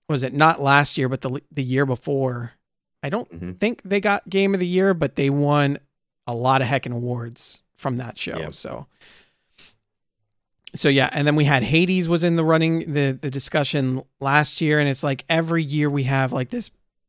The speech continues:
Speaker 1: this really great indie game that's really sort of pushing the envelope and giving these, these big titles a run for their money. I was almo-, I was, I was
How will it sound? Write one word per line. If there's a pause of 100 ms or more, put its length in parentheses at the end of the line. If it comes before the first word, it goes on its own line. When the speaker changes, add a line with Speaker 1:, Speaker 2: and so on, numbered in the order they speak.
(360)
Speaker 1:
this
really
great
indie
game
that's (540)
really
sort
of
pushing
the
envelope
and (140)
giving
these, (180)
these
big
titles
a
run
for
their
money.
I
was
almo-,
I
was, (420)
I
was